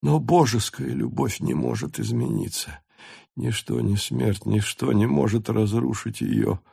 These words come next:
Она есть сущность души. А сколь многих людей я ненавидел в своей жизни. Из всех людей никого больше не любил я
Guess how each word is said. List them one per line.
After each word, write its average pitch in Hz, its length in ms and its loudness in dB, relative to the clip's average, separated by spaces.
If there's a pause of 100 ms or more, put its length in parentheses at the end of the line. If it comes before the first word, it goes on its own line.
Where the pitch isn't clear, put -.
(440)
Она 117 380 4
есть 113 720 6 (100)
сущность 110 920 0
души. 104 640 2 (840)
А 95 200 -4
сколь - 420 -4
многих 104 560 0
людей 101 460 -2
я 98 220 -2
ненавидел 104 680 0
в 107 80 -8
своей 107 380 0
жизни. 92 500 -4 (580)
Из 107 220 6
всех - 540 0
людей 104 500 2
никого 101 520 0
больше 107 420 0
не 101 120 2
любил 101 520 4
я 98 340 2